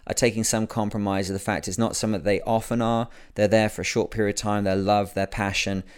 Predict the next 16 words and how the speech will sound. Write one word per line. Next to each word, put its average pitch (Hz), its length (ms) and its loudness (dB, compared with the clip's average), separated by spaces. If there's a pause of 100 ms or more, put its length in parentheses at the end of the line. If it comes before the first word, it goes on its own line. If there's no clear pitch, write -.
(160)
their 98 120 0
skills 101 480 0
take 107 240 2
them 98 80 -4
out 101 160 -4
onto 92 200 -6
the 101 60 -2
water, 113 440 2 (260)
but - 80 0
they're 107 100 4
not 117 160 2
necessarily, 107 380 2
like, 101 320 -2
built 113 280 4
for - 260 -2
it. 78 240 -4